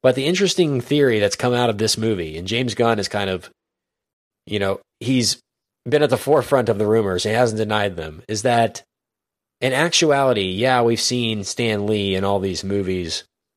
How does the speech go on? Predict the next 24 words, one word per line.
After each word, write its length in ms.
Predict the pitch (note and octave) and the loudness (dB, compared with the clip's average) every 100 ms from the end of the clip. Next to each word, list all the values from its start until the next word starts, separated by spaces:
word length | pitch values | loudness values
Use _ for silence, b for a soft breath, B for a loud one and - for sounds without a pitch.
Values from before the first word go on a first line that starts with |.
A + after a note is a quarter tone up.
| _ | _
all 160 | A2 A2+ | 0 2
the 60 | A2 | 4
Marvel 280 | B2 A#2+ | 2 2
movies. 320 | F#2 D2+ C#2+ G#2+ | 0 -6 -8 -6
He's 180 | G2+ | -2
made 140 | A#2+ A#2 | 0 0
a 40 | |
cameo 400 | A2+ B2+ A#2+ A2+ | 0 0 2 2
in 60 | G2+ | 2
every 200 | B2 A#2 | 2 2
single 280 | A#2+ A2+ A2+ | 0 2 2
one, 260 | A2+ D#2 _ _ _ _ _ _ _ _ _ - | 2 0 _ _ _ _ _ _ _ _ _ -4
including 400 | B2+ G#2+ D3+ C#3+ C3 | -2 0 0 2 2
Big 140 | B2 | 2
Hero 160 | C3 A2 | 2 2
six 340 | - C3 - | 2 0 0
and 80 | G2 | -2
the 60 | A2 | 0
animated 340 | A2 F#2+ F2+ | 0 0 0
movie 420 | F#2 F2+ E2+ E2+ | -2 -2 -2 -4
and 100 | F2 | -4
things 180 | F#2 E2+ | -4 -2
like 160 | E2+ - | -2 -2
that. 260 | F#2 - | -4 -6